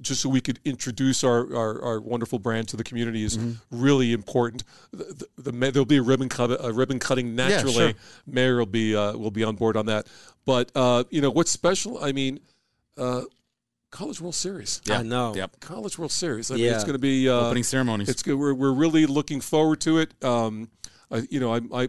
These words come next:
Speaker 1: I'm a lucky fella. I'm surrounding myself with really top talent, and, uh, uh, you know, f-, I, I believe we're gonna open on time.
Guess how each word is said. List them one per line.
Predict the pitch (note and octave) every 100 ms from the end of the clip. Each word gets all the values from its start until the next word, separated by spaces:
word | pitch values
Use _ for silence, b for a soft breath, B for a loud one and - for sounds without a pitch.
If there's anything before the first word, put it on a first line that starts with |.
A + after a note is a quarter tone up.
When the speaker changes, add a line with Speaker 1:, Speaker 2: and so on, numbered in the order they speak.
| B2
Speaker 1:
I'm | B2+ A#2+
a |
lucky | A#2 C#3+ D3+ C#3
fella. | - C#3 C#3 C3+
I'm | A2+
surrounding | - A#2+ B2+ B2+
myself | B2+ A#2 C3+ A#2
with | B2 A2
really | A2 A#2+ C3 B2 A2+ - b b b b
top | - C3+ B2+
talent, | - B2+ B2 B2 A#2 -
and, | B2 A#2 A2+ G#2+
uh, | A#2 A2 G#2 G#2+ B2+
uh, |
you | A#2+ B2
know, | A2+ G2 -
f-, | - - _ - - - -
I, | C#3+ - D3+
I |
believe | C3 C3+ C3+
we're | B2
gonna | A#2 A#2
open | A2+ A2
on | G#2
time. | A2 G2